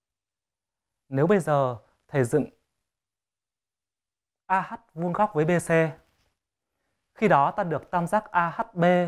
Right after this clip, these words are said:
và tam giác A H C là các tam giác vuông tại H. Ở phần trên, chúng ta đã biểu diễn được bán kính của đường tròn nội tiếp tam giác vuông A B C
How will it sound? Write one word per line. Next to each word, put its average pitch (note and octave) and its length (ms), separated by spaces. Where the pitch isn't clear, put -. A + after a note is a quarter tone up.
và B2+ 160
tam D#3 180
giác G3+ 240
A E3+ 160
H D3+ 100
C - 220
là A#2+ 380
các G3 200
tam D#3 160
giác F#3+ 160
vuông E3 360
tại - 140
H. - 80
Ở C#3+ 140
phần D3 180
trên, F#3 360
chúng F3 160
ta G3 140
đã F3+ 140
biểu E3 220
diễn F#3 220
được D3+ 340
bán D#3 320
kính E3+ 200
của F3 120
đường B2 180
tròn B2 280
nội - 200
tiếp G#3+ 200
tam E3+ 160
giác G3+ 240
vuông F3 340
A F3+ 220
B F3 120
C - 40